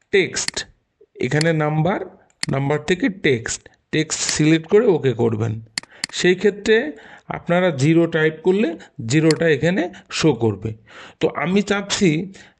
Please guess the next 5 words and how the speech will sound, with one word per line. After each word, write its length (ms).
ডেটা 260
ভ্যালিডেশনের 720
মাধ্যমে 440
এখানে 320
দশ 380